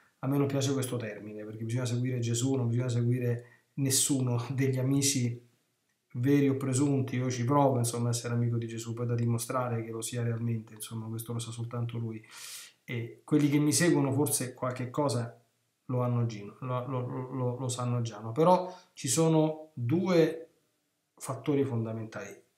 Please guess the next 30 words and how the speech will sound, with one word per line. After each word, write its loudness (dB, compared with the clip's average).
Il -6
primo 4
è 4
la 6
conoscenza. -4
Tu 0
devi 6
sa-, 2
tu -4
devi 6
avere 8
alcune 0
informazioni, -2
devi 0
avere 6
qualcuno 0
che 2
dice: 2
"Guarda, 4
figlio 2
mio, 0
le 6
cose 6
stanno 0
così -4
e -4
questa 0
sera 2
lo 0
faremo". -6